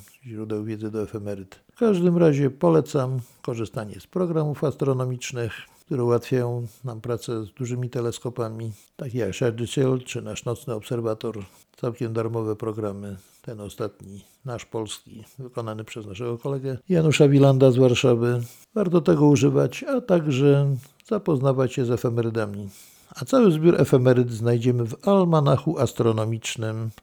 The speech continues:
Wystarczy w Google wpisać Almanach Astronomiczny dwa tysiące dwadzieścia i przekierowani zostaniemy do Biblioteki Uranii i tam znajdziemy plik P D F, gdzie będziemy mogli cały ten almanach sobie ściągnąć.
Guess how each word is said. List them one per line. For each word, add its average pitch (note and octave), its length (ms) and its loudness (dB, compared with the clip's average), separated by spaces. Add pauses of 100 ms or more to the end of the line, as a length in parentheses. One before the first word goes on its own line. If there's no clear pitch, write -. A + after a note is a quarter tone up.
(200)
Wystarczy C#3+ 540 2
w A2 80 -6
Google A#2+ 360 2
wpisać - 560 -10
Almanach D#3+ 540 0
Astronomiczny A#2+ 840 -4
dwa A#2+ 200 -2
tysiące A#2 480 -6
dwadzieścia C#3+ 760 -4 (280)
i C4+ 260 -12 (300)
przekierowani A#2 600 -4
zostaniemy G2+ 760 -8 (280)
do G#3 100 -2
Biblioteki C3 640 4
Uranii A2 560 0 (420)
i G3+ 100 -8
tam C#3 240 -4
znajdziemy A2+ 500 -4
plik C#3+ 240 -10
P B2 160 -6
D A2 200 -2
F, G#2 180 -10 (240)
gdzie A#2+ 140 -14
będziemy A2 300 -10
mogli G#2+ 340 -12
cały F3+ 400 -2
ten C3 220 -6
almanach G#2+ 440 -8
sobie A2+ 180 -10
ściągnąć. B2+ 680 -8